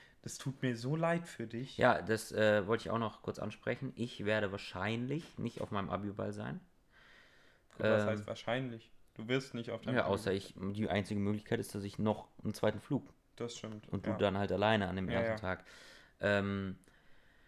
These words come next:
Speaker 2: das wäre die einzige Möglichkeit, äh, und ich weiß auch noch nicht, wie ich's mache. Ich, äh, bin irgendwie nicht befähigt, gerade da eine Entscheidung zu treffen, weil's mir auch irgendwie gerade gar nicht so wichtig ist tatsächlich.
Speaker 1: Und was sagen deine Eltern?
Speaker 2: Ähm,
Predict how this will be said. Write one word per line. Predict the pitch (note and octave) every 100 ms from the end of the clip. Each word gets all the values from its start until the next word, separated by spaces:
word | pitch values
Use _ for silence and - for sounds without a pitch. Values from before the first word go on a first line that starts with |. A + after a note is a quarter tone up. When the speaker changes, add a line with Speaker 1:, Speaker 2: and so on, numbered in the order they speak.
| _ - -
Speaker 2:
das | C3+ -
wäre | C3+
die | C3
einzige | B2+ C3+ B2
Möglichkeit, | B2+ C3+ C3 A2+ - G2+ A2 - -
äh, | G#2 G#2 G#2 -
und | G#2+
ich | G#2
weiß | A2 G#2+
auch |
noch | G#2+
nicht, | G#2 -
wie |
ich's | G2+ -
mache. | F2 F2+ -
Ich, | A#2 - -
äh, | G#2+
bin | G#2 - B2
irgendwie | A2+ A2+ A#2
nicht | A2+
befähigt, | A2 - A2 -
gerade | - G#2 G2
da | G2+
eine | G#2 G2+
Entscheidung | F#2+ G2+ G2 F#2+
zu | -
treffen, | - F#2+ G#2+ G#2+ - _
weil's | - G#2 -
mir | A2+ G2
auch | G#2
irgendwie | - G#2 F2+
gerade | - G#2
gar | G2
nicht | G#2 G2
so | F#2 G#2+ G2+
wichtig | G2+ - F2+
ist | E2+
tatsächlich. | F#2 - F#2 - G#2
Speaker 1:
Und |
was | B2 A#2+
sagen | B2 B2
deine | A#2+ A#2+
Eltern? | G#2 B2+ C#3+ D3+ - - _ -
Speaker 2:
Ähm, | G#2 G2+ G2+ G2+ G2+ G2